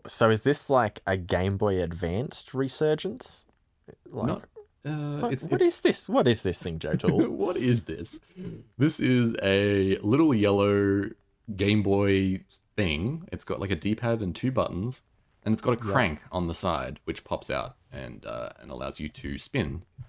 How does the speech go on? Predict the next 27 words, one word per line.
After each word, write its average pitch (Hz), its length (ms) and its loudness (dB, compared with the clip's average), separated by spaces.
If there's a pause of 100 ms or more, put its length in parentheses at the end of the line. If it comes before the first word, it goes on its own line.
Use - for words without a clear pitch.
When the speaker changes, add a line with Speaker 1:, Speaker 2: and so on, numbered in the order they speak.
(320)
Speaker 2:
That 131 140 -4
doesn't 139 260 2
charge 117 340 2
the 110 120 -2
device. 90 720 0
It - 180 -4 (120)
is, 85 420 -4
um, 80 280 -4
if - 80 -10
you 92 60 -4
scroll 101 240 0
down 85 180 0
a 82 40 -2
little 78 180 -6
bit, 69 140 -6
you'll 78 80 -6
see - 200 -8
it - 100 -12
popping 76 340 -8
out 73 160 -8
and, 78 160 -12 (100)
and - 80 -20
spinning 78 320 -8
around. 71 360 -8 (800)
Um, 80 360 -2
and 92 120 0
Speaker 1:
Um. - 40 -4